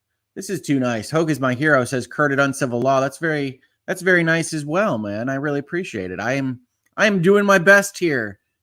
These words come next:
to keep going, and this has been a crazy week. So I'm really happy to be here on Friday.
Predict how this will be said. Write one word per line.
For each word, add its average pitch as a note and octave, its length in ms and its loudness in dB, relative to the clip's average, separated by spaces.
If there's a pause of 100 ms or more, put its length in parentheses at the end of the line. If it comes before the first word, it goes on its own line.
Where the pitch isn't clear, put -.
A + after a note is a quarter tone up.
to D3 80 -8
keep F#3 340 -10
going, F#3 300 0
and D#3 100 -2
this E3 120 -4
has F3 80 -8
been C#3+ 160 -2
a A#2+ 40 -6
crazy C#3 760 -4
week. A#2 420 -8 (360)
So A2 360 -4
I'm A#2 240 -4
really C3+ 240 -2
happy B2+ 260 -2
to B2+ 80 -4
be B2 140 -4
here A#2 200 -4
on A2 120 -4
Friday. D3 640 -4